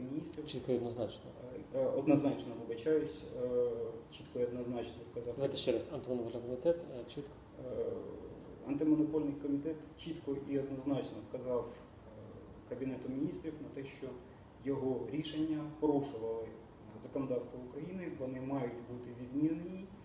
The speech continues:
Speaker 1: і ті банки, е, які потерпали, і клієнти цих банків, які винушені, вимушені були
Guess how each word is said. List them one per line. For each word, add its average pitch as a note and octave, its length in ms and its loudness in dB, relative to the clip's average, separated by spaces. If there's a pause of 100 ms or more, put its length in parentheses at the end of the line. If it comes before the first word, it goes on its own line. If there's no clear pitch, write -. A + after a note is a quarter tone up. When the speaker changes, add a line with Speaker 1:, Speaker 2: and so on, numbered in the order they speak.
(280)
Speaker 1:
і C#3 200 0 (760)
ті D#3 100 6
банки, B2+ 560 4
е, A#2+ 120 -2 (680)
які C3 220 -6
потерпали, A#2 760 2
і A2+ 200 -10
клієнти A#2+ 400 -4 (200)
цих B2 240 -6
банків, A#2+ 320 -6 (140)
які - 220 -8
винушені, - 340 -4 (160)
вимушені C3+ 420 4 (100)
були A#2+ 280 -4